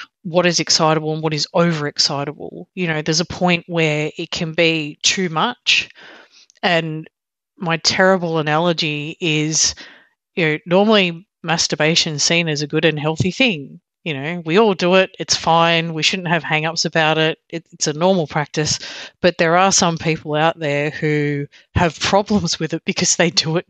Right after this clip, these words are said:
too much. So, you know,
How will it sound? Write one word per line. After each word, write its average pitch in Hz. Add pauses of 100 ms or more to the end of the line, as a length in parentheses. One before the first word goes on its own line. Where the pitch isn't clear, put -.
too 151
much. - (720)
So, 175 (600)
you 185
know, 175